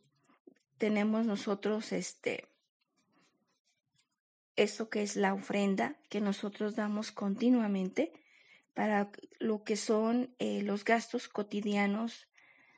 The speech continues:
del sistema en que vivimos, que se requiere, eh, dinero para poder solventar y continuar con el ministerio. En este caso, luz,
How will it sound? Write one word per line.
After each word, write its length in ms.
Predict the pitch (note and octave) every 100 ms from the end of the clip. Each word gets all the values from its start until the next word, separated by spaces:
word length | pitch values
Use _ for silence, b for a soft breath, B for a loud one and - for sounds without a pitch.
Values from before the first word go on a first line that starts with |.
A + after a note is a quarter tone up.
| b
del 220 | - G3+
sistema 680 | - G#3 - G3+ G3+ A3+ C#4 _ _ _ _ _ _
en 240 | - G#3 G3+
que 140 | G3
vivimos, 600 | G3+ G3 G3+ A3 C4+ -
que 140 | -
se 160 | G3 G3+
requiere, 680 | G3 F#3 F#3+ F#3 F3+ - - b b -
eh, 440 | E4 G3 G3 F#3+ _ _ _ _ - _ _ _ _ _ _ _
dinero 560 | A3 A#3+ G#3 F3+ F4 - -
para 300 | G#3+ G3 -
poder 320 | F#3+ F#3+ F#3
solventar 800 | G3 A#3+ G#3 G3 F#3+ F#3+ G3+ -
y 120 | - A3
continuar 640 | A3 G#3 G3 G3 G3 G3
con 160 | - A3+
el 100 | G#3
ministerio. 560 | G#3+ A3+ - A4 C#4 - b b b b b b
En 80 | -
este 240 | G3 G3
caso, 500 | - F#3 - F3+ F#3+
luz, 680 | E3+ G3+ A3 A3+ A#3 - -